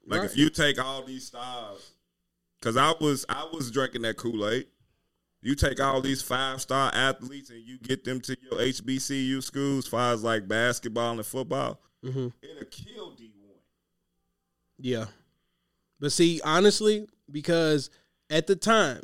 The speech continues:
Speaker 2: when it first started bubbling up, I was against it because I was like, if I'm a five-star athlete, why would I turn down a Duke or a Kentucky
Speaker 1: Right.
Speaker 2: who gets the national exposure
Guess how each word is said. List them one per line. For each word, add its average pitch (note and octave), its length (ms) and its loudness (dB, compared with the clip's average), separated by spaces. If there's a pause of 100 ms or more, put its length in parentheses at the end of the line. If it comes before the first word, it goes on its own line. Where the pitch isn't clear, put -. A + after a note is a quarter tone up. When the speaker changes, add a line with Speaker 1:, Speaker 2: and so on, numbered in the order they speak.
Speaker 2:
when C3+ 200 -4
it C3 100 -4
first D#3 300 0
started E3+ 360 0 (520)
bubbling D#3+ 520 4
up, E3 320 0 (560)
I F3 140 2
was F#3 240 4
against C#3+ 460 4
it - 120 -14 (280)
because D#3 240 -2
I F3 100 2
was D#3+ 180 2
like, C3+ 360 -4 (840)
if B2+ 180 -6
I'm F#3 160 4
a E3+ 60 2
five-star D#3 680 0
athlete, B2+ 540 -6 (680)
why C#3+ 260 0
would D#3 160 4
I D3+ 120 0
turn D3 360 0
down C3 720 -2
a A2 100 -10
Duke C3 400 0 (220)
or C3 180 -2
a A#2+ 40 -6
Kentucky A#2 720 -6
Speaker 1:
Right. G2 280 -2 (160)
Speaker 2:
who D3+ 200 6
gets D#3+ 480 6
the B2+ 180 -8
national C#3+ 640 2
exposure B2 840 2